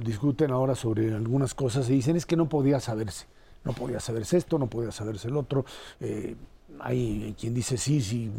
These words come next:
había señales claras de lo que se hacía". En el tema del tipo de cambio, pensar que en el, mm, mayo dos mil veintitrés íbamos a estar a diecisiete sesenta y cinco era algo impensable, digamos,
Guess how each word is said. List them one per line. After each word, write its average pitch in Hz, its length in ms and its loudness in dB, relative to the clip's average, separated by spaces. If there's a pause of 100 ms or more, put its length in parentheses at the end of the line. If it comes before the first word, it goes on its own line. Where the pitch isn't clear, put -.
(180)
había 113 320 -2
señales 117 420 0
claras 113 320 0
de 104 80 -2
lo 101 140 -4
que 104 80 -8
se 110 120 -4
hacía". 151 360 2 (1000)
En 127 360 0
el 135 140 2
tema 277 280 2
del 160 160 2
tipo 175 280 0
de 131 120 0
cambio, 151 400 2 (560)
pensar 156 580 0
que 120 200 0
en 110 120 -2
el, 107 240 -2 (360)
mm, 113 600 -6
mayo 143 280 4
dos 113 140 2
mil 139 200 4
veintitrés 113 720 0 (340)
íbamos 202 260 0
a - 20 -4
estar 147 180 2
a 131 60 4
diecisiete 117 540 0
sesenta 110 400 -4
y 107 60 -2
cinco 131 320 0
era 120 80 2
algo 127 280 2 (200)
impensable, 131 840 4 (240)
digamos, 131 520 2